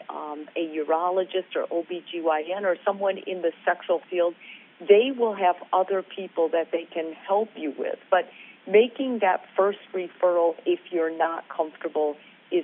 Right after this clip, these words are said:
really key. Take it seriously. You know, Michael, I don't know if we should add this, but, you know, a lot of my work is with M D Anderson, and their oncologists now are sending me patients because after they have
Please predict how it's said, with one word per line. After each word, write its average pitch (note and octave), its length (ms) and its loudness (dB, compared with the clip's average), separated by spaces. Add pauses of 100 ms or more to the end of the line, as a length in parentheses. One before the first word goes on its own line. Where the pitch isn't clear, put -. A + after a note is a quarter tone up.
really D3 400 -4 (160)
key. D3+ 320 -8
Take G#3 240 0
it - 80 -4 (140)
seriously. - 680 -6 (680)
You G#3 100 0
know, A3 140 8
Michael, G#3 420 6
I F#3 140 6
don't A#3+ 240 -4
know G#3 180 6
if - 140 -12
we F3+ 240 -2
should D#3+ 280 0
add D#3+ 360 2
this, A3+ 240 0 (500)
but, F#3 400 6
you A3+ 80 0
know, G#3 140 6
a F#3+ 80 4
lot G3 240 4
of A#3 80 0
my F#3+ 160 4
work F#3 340 0
is D#3 80 0 (100)
with D#3 200 0
M E3 240 2
D D#3+ 180 -6
Anderson, D#3 720 -6 (460)
and F#3 400 4 (160)
their A#3 240 6
oncologists A#3 960 2
now D3 240 6
are E3 120 2 (120)
sending B3 320 2
me F#3+ 160 -4
patients F#3+ 640 -6
because F3+ 280 2 (160)
after G#3 500 2
they F3+ 360 2
have F3 320 6